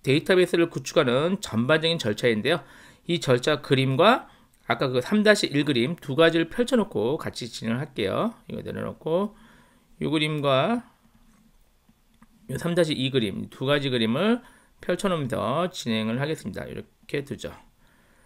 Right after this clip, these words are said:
자, 일단 전반적인 과정을 먼저 요약을 해서 보시면은 우리가 디비메스를 설치를 해야 되는데 당연히 설치했죠.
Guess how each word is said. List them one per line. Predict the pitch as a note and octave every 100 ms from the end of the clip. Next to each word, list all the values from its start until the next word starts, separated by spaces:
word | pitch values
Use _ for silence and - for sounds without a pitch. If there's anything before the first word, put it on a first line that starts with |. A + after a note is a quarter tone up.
| _ _ -
자, | E3+
일단 | G3 F#3+
전반적인 | E3 F#3+ A3+ A3+ A3 G#3+
과정을 | F3 F3 E3 C#3 F3+ D#3
먼저 | C3+ C#3 A#2+ A#2 D#3+
요약을 | B2 B2+ C3+
해서 | C3
보시면은 | C3+ A2 G#2+ A#2 E3+ A#3+ C4+ - - _ -
우리가 | E3+ F3+ F3+
디비메스를 | - E3 F3+ A#3 A#3 A3+ - G#3 G#3+
설치를 | C4 A#3 - B3
해야 | A#3 B3
되는데 | G#3+ F3 F3 E3
당연히 | C#3+ C3+ D3 D3
설치했죠. | G#3 G#3+ - A#3 - D3+ -